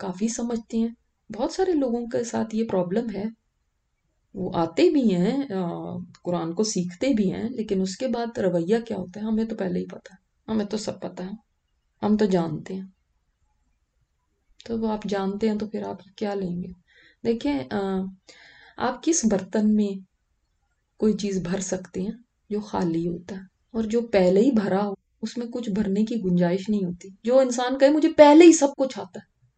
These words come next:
उसको क्या सिखाएंगे? बच्चा आपके सामने बैठे और कहे कि "आप मुझे क्या सिखाएंगे, मुझे तो पहले ही सब कुछ आता है", तो बात तो वहीं ख़त्म हो जाती है।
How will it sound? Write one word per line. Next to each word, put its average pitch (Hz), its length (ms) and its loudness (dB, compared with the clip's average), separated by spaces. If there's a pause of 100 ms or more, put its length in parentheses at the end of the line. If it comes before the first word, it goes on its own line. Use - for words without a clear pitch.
(300)
उसको - 200 -8
क्या 285 180 -2
सिखाएंगे? 190 580 -10 (1200)
बच्चा 226 320 4
आपके 226 360 0
सामने 226 300 2
बैठे 214 280 2
और 240 60 0
कहे 240 140 0
कि 233 100 0
"आप 226 280 4
मुझे 262 160 2
क्या 254 140 4
सिखाएंगे, 226 400 2
मुझे 240 200 2
तो 233 80 4
पहले 196 240 4
ही 220 60 4
सब 220 180 -2
कुछ 214 160 -2
आता 185 180 -6
है", - 680 -20 (1160)
तो 269 260 -4
बात 220 320 -2
तो 262 60 0
वहीं 269 200 -2
ख़त्म 233 300 -4
हो 208 120 0
जाती 208 340 -8
है। 262 80 -18